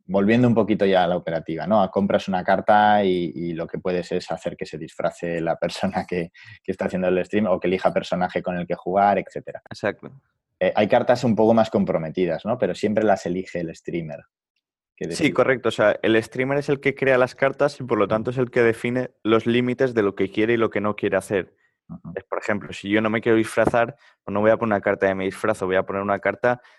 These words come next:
Speaker 2: de que me hagan una pregunta o de cualquier otra cosa. Entonces, al final, el,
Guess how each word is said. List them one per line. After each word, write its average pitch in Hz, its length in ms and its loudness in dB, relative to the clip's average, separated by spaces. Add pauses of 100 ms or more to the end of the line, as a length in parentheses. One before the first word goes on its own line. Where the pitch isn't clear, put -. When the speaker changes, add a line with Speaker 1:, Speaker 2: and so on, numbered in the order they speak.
(140)
Speaker 2:
de 113 440 4
que 107 100 -2
me 107 100 2
hagan 107 180 2
una 107 200 2
pregunta 123 520 2
o 113 80 4
de 98 160 2
cualquier 98 360 0
otra 101 200 -2
cosa. - 220 -10
Entonces, 98 300 -4 (340)
al - 80 -10
final, 107 400 -2
el, 98 500 2